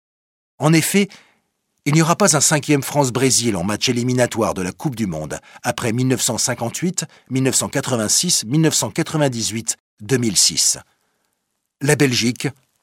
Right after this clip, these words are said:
emmené par un Eden Hazard au meilleur de son talent, a sorti la Seleção.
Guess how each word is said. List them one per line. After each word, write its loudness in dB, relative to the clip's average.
emmené 4
par 2
un -2
Eden 4
Hazard 2
au 0
meilleur 2
de -4
son -2
talent, 2
a 2
sorti 0
la -2
Seleção. 0